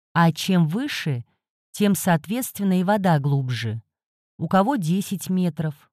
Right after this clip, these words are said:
у кого двадцать, а у нас более тридцати.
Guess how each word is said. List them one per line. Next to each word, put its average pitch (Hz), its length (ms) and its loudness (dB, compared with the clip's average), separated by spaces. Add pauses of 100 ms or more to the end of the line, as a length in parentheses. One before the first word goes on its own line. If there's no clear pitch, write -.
у 165 100 -6
кого 202 280 2
двадцать, 165 760 -2 (540)
а 165 120 4
у 175 80 6
нас 220 240 2
более 208 380 0
тридцати. 156 800 -6